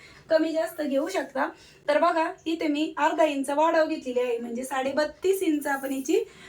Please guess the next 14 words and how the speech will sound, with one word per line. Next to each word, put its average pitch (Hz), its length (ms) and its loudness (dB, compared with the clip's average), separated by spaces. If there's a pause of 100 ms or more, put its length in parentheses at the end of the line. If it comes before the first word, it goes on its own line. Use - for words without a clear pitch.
लांबी 311 360 4
घेतलेली 277 300 -2
आहे. 262 100 0
आणि 254 100 -6
इकडच्या 294 320 0
साईडने 269 280 -2
मी 269 100 0
डबल 302 280 2
फोल्ड 277 240 0
करून 285 240 2
घेतलेलं 254 280 -4
आहे. 247 100 -4
इकडनं 269 340 -2
साडीचाच 277 560 -4